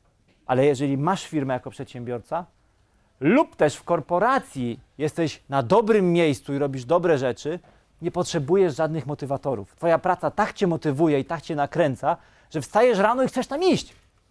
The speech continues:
Po prostu to kochasz. Uwielbiasz to robić. Ale może być też tak, że szesnaście procent najgorszej części mojej pracy to współpraca z innymi osobami z firmy.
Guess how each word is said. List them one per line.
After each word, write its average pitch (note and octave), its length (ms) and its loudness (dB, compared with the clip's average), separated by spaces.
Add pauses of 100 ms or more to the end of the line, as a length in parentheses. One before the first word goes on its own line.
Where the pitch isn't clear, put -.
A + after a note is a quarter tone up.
(500)
Po E3+ 80 -10
prostu B3 240 2
to C4+ 100 2
kochasz. E3+ 520 0 (340)
Uwielbiasz G#3 500 4
to C#4+ 120 2
robić. B3 460 2 (3000)
Ale A#2+ 220 4
może C#3 260 2
być A#2+ 120 -8
też - 180 -10
tak, G#2+ 340 -8 (1900)
że D3+ 80 -8
szesnaście A#3 540 0
procent E3+ 560 0
najgorszej A3+ 560 2
części G3+ 420 0
mojej E3 240 0
pracy D3+ 480 0 (340)
to D3+ 120 -8
współpraca F3+ 640 2
z C#3+ 80 -4
innymi F3 420 -2
osobami E3 560 2
z - 60 -10
firmy. E3 360 2